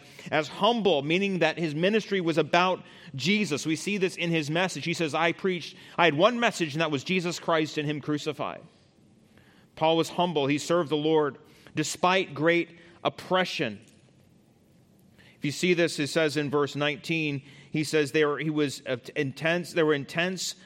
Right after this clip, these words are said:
plotting or trials by the Jews. These oppositions that he faced, he still served the Lord. He willingly served humbly among the believers. And in verse twenty, we see he was preaching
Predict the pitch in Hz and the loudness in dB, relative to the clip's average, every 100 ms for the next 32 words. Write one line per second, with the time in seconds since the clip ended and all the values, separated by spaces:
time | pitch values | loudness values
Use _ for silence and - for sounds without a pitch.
0 | - - - 170 165 147 143 135 139 - | -20 -10 -2 0 2 0 0 -2 -4 -4
1 | 160 156 156 147 135 - - - 117 135 | -2 0 0 0 -4 -10 -18 -16 -2 0
2 | 147 147 143 139 113 151 143 120 143 - | 2 0 -2 -4 -2 -2 0 0 -2 0
3 | 160 165 143 165 165 165 135 143 143 - | 0 0 0 0 0 -4 -2 -2 -2 -2
4 | 170 160 143 - - - 160 147 - 151 | 0 2 0 -4 -18 -8 -4 -4 -2 0
5 | 151 151 - 151 147 151 135 143 147 170 | 0 -2 -4 0 0 0 -2 -4 -4 -4
6 | 151 - _ _ _ _ _ _ _ _ | -8 -14 _ _ _ _ _ _ _ _
7 | _ _ 143 131 151 170 175 160 - 156 | _ _ -6 0 2 2 0 -2 0 0
8 | 156 147 143 165 160 135 131 127 131 135 | 0 0 -6 -4 -4 -2 -2 -2 -4 -4
9 | 131 127 131 143 131 131 135 135 127 127 | -4 -4 -4 -2 -2 -4 -4 -4 -4 -6
10 | - 160 147 135 - 139 127 123 - 160 | -4 -4 -4 -4 -4 -4 -4 -6 -4 -6
11 | 156 147 123 | -4 -4 -4